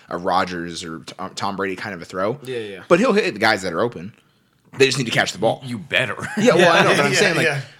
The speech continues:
Speaker 1: I'm saying, like, John Harbaugh draws up good plays and gets guys open, and he'll, he'll make some good throws. Like, he's good for a couple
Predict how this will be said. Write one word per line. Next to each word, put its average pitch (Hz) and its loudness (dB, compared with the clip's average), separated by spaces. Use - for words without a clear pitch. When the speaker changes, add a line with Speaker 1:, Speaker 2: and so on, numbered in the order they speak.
Speaker 1:
I'm 147 -4
saying, 151 0
like, 107 -4
John 131 0
Harbaugh 120 2
draws 104 0
up 107 -2
good 107 0
plays 107 0
and 85 -12
gets 101 -6
guys 87 -4
open, 90 -6
and 107 -6
he'll, 220 2
he'll 175 -2
make 208 -2
some 151 -2
good 120 0
throws. 98 -2
Like, 90 -6
he's 120 -6
good 139 -2
for 135 -4
a 98 -4
couple 117 -4